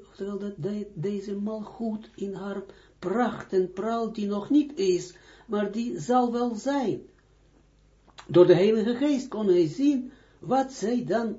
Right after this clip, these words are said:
in de toekomst zal zijn. In de toekomst betekent dat nu nog niet, maar, eh, eh, zal zijn zoals in haar, al, al haar correcties en versieringen.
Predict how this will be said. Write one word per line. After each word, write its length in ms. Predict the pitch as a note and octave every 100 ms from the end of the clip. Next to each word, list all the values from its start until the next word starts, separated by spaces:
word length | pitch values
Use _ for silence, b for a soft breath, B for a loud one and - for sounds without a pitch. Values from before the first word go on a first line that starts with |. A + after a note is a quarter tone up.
| -
in 280 | B3 G#3 A#2
de 140 | A#2
toekomst 640 | C#4 C#4+ B3+ A#3 G#3+ - -
zal 260 | D3+ D3 D3
zijn. 340 | A#3 B3+ D#3+
In 80 | C3
de 60 | B2
toekomst 360 | C3 F#3+ D3+
betekent 420 | C3+ D3+ D#3 E3+
dat 220 | E3 D#3+ -
nu 260 | - G#3+ C#4
nog 220 | G3+ F3+
niet, 280 | B3 B3+ - b b b b
maar, 420 | - E3+ D#3 D#3 D#3+ -
eh, 480 | F3 D3+ D3+ D3 C#3+ - _ _ _ _ _ _ _ _ _ _ _ _ _ _ _ _ _
eh, 460 | F#3 E3 D3+ C#3+ -
zal 300 | D3 E3 D3
zijn 420 | C#3+ C4+ C4+ B3 -
zoals 580 | - A3 A3 G3+ - - - _ _ _ _ _ _ _
in 220 | - C3+ -
haar, 300 | G#3+ B3 G#3
al, 180 | A#3 G#3
al 180 | A3+
haar 200 | G3+ A3
correcties 680 | - A3+ B3 - C#3+ C#3+ C#3
en 280 | - F3 F3 b b b b b b _
versieringen. 600 | - G3+ - A3+ -